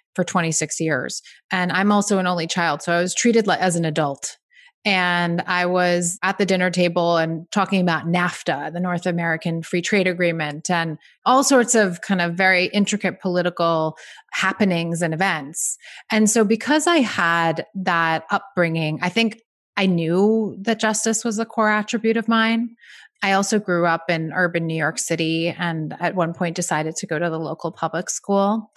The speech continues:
And there I just, it was very clear to me the privilege that I had as a white female, a white person whose parents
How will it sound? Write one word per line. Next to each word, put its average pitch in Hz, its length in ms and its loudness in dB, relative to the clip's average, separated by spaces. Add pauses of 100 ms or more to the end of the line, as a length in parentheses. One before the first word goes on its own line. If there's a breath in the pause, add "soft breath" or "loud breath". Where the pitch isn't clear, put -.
(500 loud breath)
And 170 520 0
there 220 420 4
I 185 140 2
just, 180 340 -4 (240)
it 220 40 -10
was 180 140 -10
very 202 300 2
clear 165 380 0
to 151 160 -6
me - 280 -8 (600)
the 175 80 -2
privilege 165 520 -6
that 156 120 -4
I - 80 -2
had 165 400 -4 (140)
as 170 180 -4
a 160 60 -4
white 151 380 -4 (280)
female, 160 540 -8 (120)
a 180 80 0
white 170 280 0
person 170 640 -4
whose 190 140 -2
parents 165 680 -2